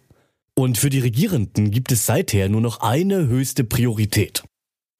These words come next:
Sie wollen Deutschlands dreiundachtzig Millionen Menschen um jeden Preis mit bezahlbarer Energie versorgen, damit diese weiterhin ihre Wohnungen heizen, alle Fabriken betreiben und in ihren Autos herumfahren können.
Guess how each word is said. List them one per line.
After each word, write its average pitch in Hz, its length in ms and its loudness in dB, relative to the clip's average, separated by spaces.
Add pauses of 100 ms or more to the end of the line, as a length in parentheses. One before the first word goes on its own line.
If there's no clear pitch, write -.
Sie 131 200 0
wollen 156 400 0
Deutschlands 131 720 -2
dreiundachtzig 147 720 0
Millionen 120 480 0
Menschen 123 500 0
um 120 280 0
jeden 160 380 0
Preis - 520 0
mit 147 200 0
bezahlbarer 127 720 0
Energie 123 440 0
versorgen, 80 580 -2 (240)
damit 120 280 0
diese 139 300 0
weiterhin 120 380 0
ihre 101 240 0
Wohnungen 151 440 0
heizen, 120 400 -2
alle 180 180 0
Fabriken 123 500 0
betreiben 127 640 0
und 117 120 -2
in 120 80 0
ihren 113 260 -2
Autos 127 440 0
herumfahren 90 640 0
können. 80 420 -2